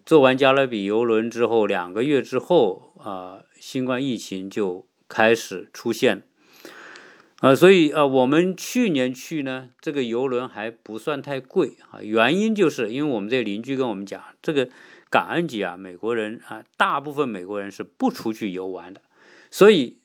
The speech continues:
虽然是一个长假，这重-，一个重要的节日，但是美国人多半都选择待在家里，因此很多的旅游项目反而并不会因为假期而涨价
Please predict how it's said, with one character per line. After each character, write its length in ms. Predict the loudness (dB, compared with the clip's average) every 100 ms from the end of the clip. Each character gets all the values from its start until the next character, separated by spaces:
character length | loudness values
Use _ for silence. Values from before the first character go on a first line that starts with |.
| _
虽 280 | 0 4
然 120 | 6 4
是 180 | 0
一 60 | -2
个 120 | -2
长 360 | -4 -10 -8 -4
假， 420 | 0 -2 -4 -20 -6
这 200 | -4 -4
重-， 260 | -2 -2
一 80 | -2
个 80 | -2
重 180 | -2 -2
要 120 | -4
的 80 | -6
节 260 | -10 -8
日， 180 | -8 -6
但 160 | -2 0
是 100 | 0
美 260 | -2 -2 -4
国 200 | -2 -2
人 180 | -4
多 260 | -2 2 4
半 160 | 4 2
都 100 | 0
选 240 | -6 -10
择 80 | -10
待 160 | -6 -4
在 100 | -6
家 280 | -2 -2 -2
里， 80 | _ -20 -20 -20 -2
因 240 | 6 6 6
此 260 | -2 -6
很 340 | -4 -8 -8 -4
多 200 | -2 0
的 100 | -2
旅 220 | -6 -14
游 180 | -14 -12
项 220 | -6 -6
目 140 | -6
反 360 | -12 -8 -8 -8
而 240 | -8 -8 -10 _ _ _ _ _
并 260 | -4 -2 -2
不 160 | -6 -4
会 240 | 0 0
因 220 | -2 -6
为 80 | -8
假 320 | -4 -4 -2
期 200 | -6 -4
而 140 | -2 -2
涨 180 | -4
价 280 | 0 -2 -2